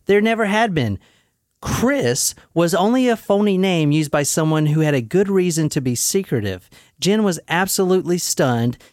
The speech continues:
to discover that for months she had been writing to a woman, not a man at all.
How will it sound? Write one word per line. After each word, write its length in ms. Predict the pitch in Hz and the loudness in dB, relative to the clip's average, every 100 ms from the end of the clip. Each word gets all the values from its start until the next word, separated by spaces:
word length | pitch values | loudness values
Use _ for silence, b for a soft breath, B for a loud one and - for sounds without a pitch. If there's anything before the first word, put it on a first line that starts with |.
| - | -6
to 120 | 196 | -2
discover 540 | 175 - - 185 175 151 | -2 -2 0 0 2 2
that 260 | 147 147 | 2 0
for 180 | - 185 | -2 -2
months 680 | 185 220 285 156 123 127 - B B | 0 0 2 0 -2 -4 -8 B B
she 280 | - 190 170 | -2 0 2
had 200 | 170 151 | 0 0
been 220 | 160 147 | -2 0
writing 360 | 170 208 226 214 | 0 2 0 0
to 240 | - 202 | -2 -2
a 140 | 170 175 | 0 -2
woman, 580 | 156 220 226 101 85 - _ - | 0 0 0 -2 -8 -20 _ -6
not 300 | 135 131 139 | 0 2 2
a 80 | 139 | 2
man 240 | 147 143 | 2 2
at 120 | 139 | 0
all. 260 | 156 185 123 | 2 0 0